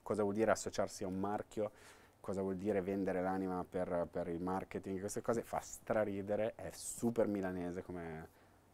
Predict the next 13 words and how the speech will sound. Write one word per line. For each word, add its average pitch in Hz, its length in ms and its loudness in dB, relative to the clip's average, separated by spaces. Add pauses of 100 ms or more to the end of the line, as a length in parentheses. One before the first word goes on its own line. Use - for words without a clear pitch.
(120)
quando, 80 300 -10
quell'epoca 98 580 2
che 90 80 -6
noi 98 120 0
non 90 80 0
abbiamo 85 220 -2
vissuto, 87 400 -6
dove 80 180 -6
i 80 120 -4
miliardi 90 800 -2 (340)
di 92 160 -6
lire, 82 460 -4 (240)
eh, - 60 -18